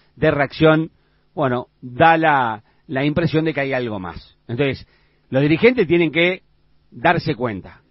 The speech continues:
¿eh? Y en esto hay que ser profesionales serios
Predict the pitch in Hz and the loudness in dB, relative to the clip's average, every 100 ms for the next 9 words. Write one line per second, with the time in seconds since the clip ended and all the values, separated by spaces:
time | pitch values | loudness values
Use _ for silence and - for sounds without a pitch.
0 | _ 123 143 160 139 139 131 113 _ _ | _ -8 -8 -6 -4 -4 -4 -8 _ _
1 | _ - 208 240 269 254 - 143 143 151 | _ 0 2 4 4 4 2 -6 -4 0
2 | 196 208 175 135 127 143 190 208 - 208 | 0 2 0 -2 -2 0 0 0 0 2
3 | 226 247 262 240 | 2 4 2 2